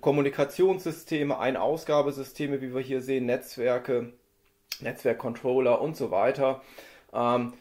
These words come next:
dann gibt es hier noch ganz viel als Zwischenschicht, äh, in der ausführenden Hardware, Speichermanagement und, und, und.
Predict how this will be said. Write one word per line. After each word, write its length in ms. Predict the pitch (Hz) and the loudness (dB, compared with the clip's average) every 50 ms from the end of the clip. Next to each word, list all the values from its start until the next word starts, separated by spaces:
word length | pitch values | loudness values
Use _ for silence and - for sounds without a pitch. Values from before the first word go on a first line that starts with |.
| _ _ _ - | _ _ _ 0
dann 340 | - 127 120 120 123 127 117 | 4 6 6 6 6 4 0
gibt 160 | 135 139 - | -2 -4 -4
es 60 | 117 | -2
hier 100 | - 139 | 0 0
noch 120 | 131 123 120 | 0 2 2
ganz 240 | 131 131 139 139 | 2 0 0 0
viel 180 | - - 151 123 | -4 -4 -2 -2
als 200 | 90 139 - - | -2 -2 -4 -6
Zwischenschicht, 800 | - 151 165 - 175 160 - - 160 143 143 - - - - - | -10 -8 -8 -8 -6 -6 -4 -2 -2 -4 -4 -6 -10 -16 -8 -2
äh, 380 | 110 131 131 131 127 127 127 123 | 2 4 4 6 6 4 4 2
in 500 | 117 113 - - 110 98 85 95 123 117 | -2 -6 -12 -12 -10 -8 -6 -4 0 0
der 180 | 113 95 - | 0 0 2
ausführenden 580 | - 135 139 - - 135 131 127 123 113 110 - | 2 0 0 -2 -4 -4 -2 -2 -2 -2 -4 -2
Hardware, 840 | 113 110 123 143 139 - - 143 139 131 131 131 131 127 127 123 117 | 0 2 2 2 0 0 2 4 6 8 8 8 8 8 6 4 2
Speichermanagement 1120 | - - - 113 147 143 147 131 131 135 131 127 120 117 - - 123 113 110 113 117 117 - | -2 0 2 2 2 4 2 0 0 0 -2 -2 -4 -6 -8 -8 -4 -2 -2 -2 -2 -2 0
und, 140 | - 202 208 | 2 2 2
und, 140 | 160 - | 2 0
und. 240 | - 131 175 220 - | 0 -2 -2 -2 -6